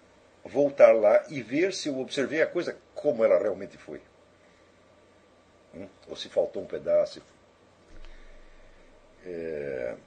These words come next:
quer dizer, mas eu acho que esse, esse primeiro momento, vamos dizer, da espécie de impregnação, ele é o essencial. Agora, você tem que rezar a Deus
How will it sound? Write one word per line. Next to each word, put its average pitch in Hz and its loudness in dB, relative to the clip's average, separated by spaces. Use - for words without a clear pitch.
quer 90 -10
dizer, 87 -8
mas 110 -4
eu 139 4
acho 170 0
que 165 -8
esse, 151 -8
esse 123 -6
primeiro 135 -8
momento, 104 -6
vamos 90 -10
dizer, 90 -8
da 98 4
espécie 117 -12
de 143 -14
impregnação, 135 -2
ele 165 -2
é 151 -2
o 139 -4
essencial. - -8
Agora, 87 2
você - -14
tem 107 -12
que 123 -10
rezar 131 0
a - -6
Deus 110 -10